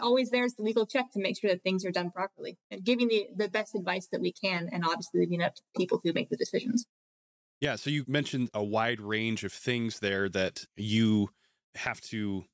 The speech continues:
Speaker 2: understand a little bit of the law for. You know, there's the criminal side, there's the civil side,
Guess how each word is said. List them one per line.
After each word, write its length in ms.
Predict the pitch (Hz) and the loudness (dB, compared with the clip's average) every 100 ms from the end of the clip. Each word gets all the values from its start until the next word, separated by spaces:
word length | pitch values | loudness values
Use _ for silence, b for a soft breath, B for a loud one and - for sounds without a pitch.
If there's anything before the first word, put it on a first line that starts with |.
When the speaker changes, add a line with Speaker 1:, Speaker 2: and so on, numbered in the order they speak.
| - | -6
Speaker 2:
understand 440 | 120 113 - 104 | -4 -4 -4 -4
a 40 | 98 | -2
little 200 | 101 98 | 0 2
bit 360 | 98 90 - - | 2 0 -6 -6
of 140 | 104 | -4
the 100 | 98 | -2
law 280 | 95 98 120 | 0 2 2
for. 320 | 127 - 85 | 0 -4 -4
You 80 | 92 | -2
know, 120 | 90 87 | -2 0
there's 180 | 90 | -2
the 80 | - | -4
criminal 480 | - - 127 135 127 | -8 -4 -2 0 -2
side, 340 | - 113 113 | -2 -4 -4
there's 220 | 95 85 - | -6 -10 -12
the 100 | - | -14
civil 380 | - 147 139 | -2 0 2
side, 500 | 135 - 120 117 113 | 0 0 -2 0 -4